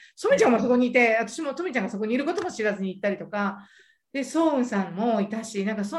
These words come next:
あの時ってなんかすごい魂がこれから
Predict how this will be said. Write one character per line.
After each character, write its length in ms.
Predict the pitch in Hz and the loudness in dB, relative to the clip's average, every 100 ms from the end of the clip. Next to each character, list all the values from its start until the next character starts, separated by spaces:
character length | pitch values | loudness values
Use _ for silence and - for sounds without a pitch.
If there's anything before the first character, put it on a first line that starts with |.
| 320 | -4
あ 60 | 339 | -4
の 120 | 403 | -4
時 260 | 415 349 - | -6 -8 -8
っ 40 | |
て 80 | 220 | -8
な 120 | 226 | -6
ん 40 | |
か 100 | 196 | -6
す 120 | 202 233 | -6 -4
ご 160 | 339 | -2
い 340 | 262 226 226 - _ | -2 -4 -8 -18 _
魂 640 | 349 381 339 - 262 214 | -8 -6 -8 -8 -6 -4
が 360 | 196 240 202 - | -2 0 -2 -4
こ 80 | 233 | -4
れ 100 | 247 | -2
か 140 | 247 | -2
ら 240 | 233 220 | -4 -4